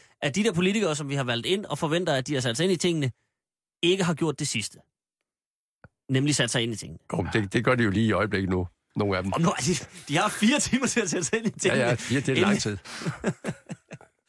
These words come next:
Speaker 1: Ja, måske hvis man er lærer på Niels Brock, men ikke for. Ja, nu må vi se,
Speaker 2: Jo,
Speaker 1: hvordan
Speaker 2: det er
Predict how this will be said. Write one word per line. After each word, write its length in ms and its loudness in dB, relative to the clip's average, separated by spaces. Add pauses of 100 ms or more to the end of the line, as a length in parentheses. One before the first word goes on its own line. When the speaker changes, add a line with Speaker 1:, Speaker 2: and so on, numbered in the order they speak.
(580)
Speaker 1:
Ja, 80 2
måske 280 4
hvis 120 2
man 120 4
er 40 4
lærer 180 6
på 80 0
Niels 200 -2
Brock, 300 -2
men 120 0
ikke 200 2
for. 400 -2 (460)
Ja, 60 -4
nu 80 -6
må 120 0
vi 100 -4
se, 100 0
Speaker 2:
Jo, 60 0
Speaker 1:
hvordan 240 2
Speaker 2:
det 80 4
er 40 4